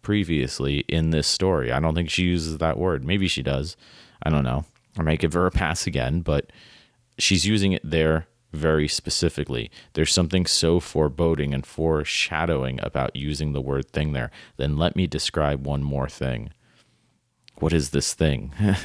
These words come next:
It's almost a hor-, a term of horror or impending horror. Again, that's not being lazy. That's being specific and deliberate,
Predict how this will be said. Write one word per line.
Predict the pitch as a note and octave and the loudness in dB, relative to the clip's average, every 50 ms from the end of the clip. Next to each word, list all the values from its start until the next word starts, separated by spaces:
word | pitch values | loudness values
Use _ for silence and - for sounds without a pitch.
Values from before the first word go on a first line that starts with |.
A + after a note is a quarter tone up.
| - - | -4 0
It's | E2+ F#2 - F#2+ | 0 0 2 2
almost | F#2+ F#2+ F2 F#2 F2+ - - | 0 2 2 2 0 2 0
a | C#2 C2+ | -2 -2
hor-, | - - - E2+ F2+ F2 - - | -2 -2 -2 0 2 2 4 2
a | E2 - | 0 0
term | - - - F2+ F2 D#2+ | -2 -2 -2 0 0 0
of | C#2 - | 0 -2
horror | - - - - F2 F2 E2 D2 - - - _ - - - - - - - - | -4 -14 -2 0 2 2 2 2 0 -2 -8 _ -18 -20 -20 -20 -20 -18 -10 -4
or | - C#2+ | -2 0
impending | D2+ D#2 - F2 F2+ F#2+ F#2 E2 F2 E2 | 0 0 0 0 2 2 2 2 2 0
horror. | D2 C#2 D2+ D2 D2 A#1+ G1+ - - - _ - _ _ - - _ - | 0 0 0 0 0 0 -2 -4 -8 -12 _ -20 _ _ -20 -20 _ -10
Again, | - D2+ E2+ E2+ E2 D2 | -4 -2 0 2 2 2
that's | D2 C#2+ - - | 2 0 0 0
not | E2 D#2 - - | -2 -2 0 0
being | E2 E2 E2 E2 E2 D#2+ | 0 2 2 2 0 2
lazy. | F#2 G2+ G2+ F2+ D2 D2+ C#2+ | 2 2 2 0 0 -2 -2
That's | C2+ C#2+ - - | -2 -2 -4 -4
being | - - D#2+ D#2+ D#2 D#2 D#2 C#2+ C#2 - | -2 0 2 2 2 2 0 -2 -4 -8
specific | - - - - D#2 - - F2 F2 - - D#2+ - | -8 -8 -2 -2 -2 0 2 0 -2 0 -2 -4 -2
and | - D2 C#2+ | -2 -4 -4
deliberate, | C2+ C#2+ C2+ C#2+ E2 E2+ - D2 C#2+ - | -4 -4 -2 0 0 0 0 0 -2 -2